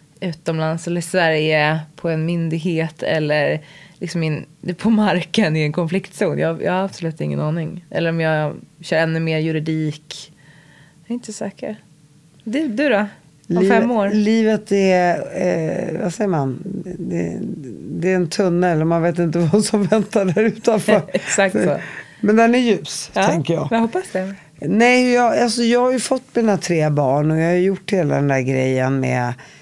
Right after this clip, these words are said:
Speaker 2: Så hur ser mitt liv om fem år?
Speaker 1: Ja.
Speaker 2: Ingen aning.
Speaker 1: Vad har du för drömmar?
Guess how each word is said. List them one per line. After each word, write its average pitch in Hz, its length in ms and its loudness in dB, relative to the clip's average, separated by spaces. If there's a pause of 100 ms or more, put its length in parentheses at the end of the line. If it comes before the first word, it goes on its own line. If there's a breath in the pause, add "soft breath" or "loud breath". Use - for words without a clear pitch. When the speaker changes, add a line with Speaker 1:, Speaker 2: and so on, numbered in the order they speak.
(200 loud breath)
Speaker 2:
Så - 200 -4
hur 190 240 2
ser - 240 0
mitt 180 260 0
liv 185 260 2
om 180 120 2
fem 185 380 0
år? 160 300 0
Speaker 1:
Ja. 247 280 -4 (160)
Speaker 2:
Ingen 160 540 0
aning. 160 480 -2 (120)
Speaker 1:
Vad 220 100 -2
har 220 40 0
du 214 60 -2
för 208 120 -6
drömmar? 196 500 -4